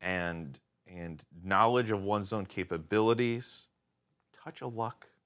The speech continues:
or the Force, able to take down this giant thing.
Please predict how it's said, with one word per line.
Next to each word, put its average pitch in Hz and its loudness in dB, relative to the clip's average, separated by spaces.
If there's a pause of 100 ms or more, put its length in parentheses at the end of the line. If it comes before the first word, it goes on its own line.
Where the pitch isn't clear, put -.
(140)
or 101 -16
the 104 -20
Force, - -2 (880)
able 113 6
to - -6
take 98 -2
down 87 0 (500)
this 90 -4 (380)
giant 107 6 (880)
thing. - 4